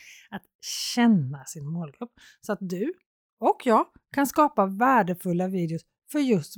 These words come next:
vår målgrupp. Och kanske då, när det gäller YouTube, just de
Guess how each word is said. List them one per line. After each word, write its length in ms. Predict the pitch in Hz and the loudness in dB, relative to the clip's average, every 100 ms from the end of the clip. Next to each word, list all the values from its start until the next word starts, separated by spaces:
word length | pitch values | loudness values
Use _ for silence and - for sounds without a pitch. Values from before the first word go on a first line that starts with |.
| 196 | -6
vår 340 | 202 165 156 151 _ _ _ | -2 -2 -4 -10 _ _ _
målgrupp. 400 | 214 233 185 196 | 2 4 2 -4
Och 160 | 302 - | -6 -4
kanske 440 | - 403 359 - | 2 2 2 2
då, 160 | 403 359 | 4 6
när 120 | 277 | 6
det 60 | 262 | 4
gäller 200 | 247 226 | 4 4
YouTube, 320 | 208 185 170 - _ - | 2 0 -8 -14 _ -8
just 520 | 233 339 240 - _ | 0 2 2 0 _
de 420 | 226 311 254 202 | -4 2 2 2